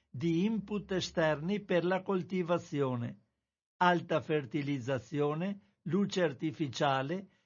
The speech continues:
e riscaldamento e prodotti d'oltremare. Considera che la pianificazione, la preparazione e la conservazione degli alimenti possono aiutarti a non sprecare.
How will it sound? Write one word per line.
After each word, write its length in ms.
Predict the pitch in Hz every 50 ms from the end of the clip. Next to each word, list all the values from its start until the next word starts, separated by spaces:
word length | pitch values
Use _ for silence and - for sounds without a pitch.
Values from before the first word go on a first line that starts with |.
| _ _
e 160 | _ 190 208
riscaldamento 1200 | 208 170 170 160 - - - 170 170 160 147 160 151 143 143 143 135 127 123 110 - - 135 147 - _ _ _ _
e 160 | _ 202 190
prodotti 640 | 185 190 220 208 233 220 175 147 135 127 - - 202 202
d'oltremare. 1000 | 175 180 180 170 165 170 180 170 170 156 143 131 120 117 113 110 110 117 - _ _ _ _ _ _ _ _ _ _ _ _ _ _ _
Considera 800 | _ 151 151 151 131 - - 240 247 240 190 214 214 202 202 190
che 380 | 196 - 196 185 160 131 - - _
la 200 | - 151 143 131
pianificazione, 1400 | - - 170 190 208 208 202 202 190 - 202 190 - - 175 165 165 - - 170 170 170 151 135 123 117 120 - - _ _
la 180 | _ 143 151 143
preparazione 1120 | - 170 151 156 123 165 170 165 160 160 151 - - 190 202 196 165 143 127 123 - - _ _ _ _ _ _ _ _
e 120 | - 143
la 160 | 139 151 143
conservazione 1000 | 143 - 139 139 123 - 156 147 139 135 143 139 113 - - 185 196 185 175 160
degli 300 | 139 147 143 139 135 143
alimenti 760 | 139 131 135 131 127 139 143 143 143 139 139 - 214 220 220 - _ _ _
possono 540 | _ - 226 220 185 - - 151 135 135 143
aiutarti 840 | 147 147 160 185 233 226 - 180 151 135 127 113 98 - - 208 262 - - _ _
a 120 | 220 233
non 420 | 226 185 139 123 117 117 113 120 - - _ _ _ _
sprecare. 1000 | - - - - - 180 175 165 170 175 170 165 165 165 165 165 160 165 -